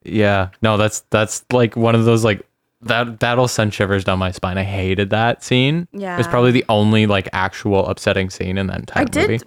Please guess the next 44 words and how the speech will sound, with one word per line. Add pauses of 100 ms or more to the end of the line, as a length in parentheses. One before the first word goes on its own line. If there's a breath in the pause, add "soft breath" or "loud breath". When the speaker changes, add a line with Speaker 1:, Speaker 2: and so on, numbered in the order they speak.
(100)
Speaker 2:
watch
it
when
I
was,
like,
fifteen,
though,
or
something.
So
maybe
I
would
like
it
now. (920)
Speaker 1:
Mm, (180)
Speaker 2:
I
would
give
Speaker 1:
I
Speaker 2:
it
a
try.
Speaker 1:
Yeah. (100)
Speaker 2:
I
would.
I
would
watch
it
again
just
to
Speaker 1:
I've
never
heard
anyone
coming
to
that
movie's
defense.